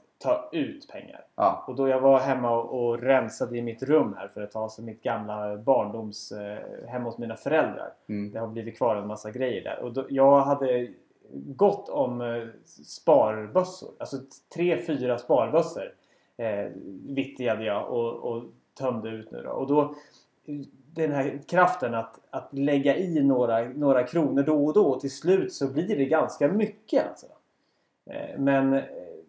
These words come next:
Speaker 1: ja, i och för sig så behöver man ju aldrig tömma det där kontot helt. Sätt in pengar mer än du tar ut. Och kanske det bästa är väl om man, om man inte tar ut alls.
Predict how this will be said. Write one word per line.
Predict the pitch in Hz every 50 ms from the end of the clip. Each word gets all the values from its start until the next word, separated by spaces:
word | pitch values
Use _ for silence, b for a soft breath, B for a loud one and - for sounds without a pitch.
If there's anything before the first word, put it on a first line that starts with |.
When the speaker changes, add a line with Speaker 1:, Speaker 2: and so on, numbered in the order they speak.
| _ _ -
Speaker 1:
ja, | 147 127 113 - - - - - -
i | 160 151 139
och | 139
för | 139 139
sig | - 147 135 123
så | - 127
behöver | 113 123 123 120 123
man | 123
ju | 123
aldrig | 117 110 110 123 127 123 120 - -
tömma | - 165 143 131 135 147 139
det | 120
där | 110 107 110
kontot | - 113 110 107 104 107 - -
helt. | 131 113 104 - - 113 123 160
Sätt | - - - - 190 175 180 -
in | 202 220 220 202 180 139
pengar | 143 170 170 175 165 147 123 117 - - - - -
mer | - 143 139 - 143 147 143 139 135
än | 127 120
du | 117 113
tar | - 131 131
ut. | 127 - - _ _ _ _ _ - 135 131 -
Och | - 127 143 143
kanske | - 147 143 139 - 139 139 135 131 - - _ _ _ _ _ _
det | _ - 143
bästa | 139 175 - - - 185 208
är | 202 160
väl | 131 123 120
om | 120 117
man, | 117 110 107 - b b b b b b
om | b 127 123
man | 123 123
inte | 117 107 -
tar | 117 - 120 113
ut | 113 107 101 104 _ _ _ - - _ _ _ _ _ _ _ _ _ _ _ _
alls. | - - - - - - - - - _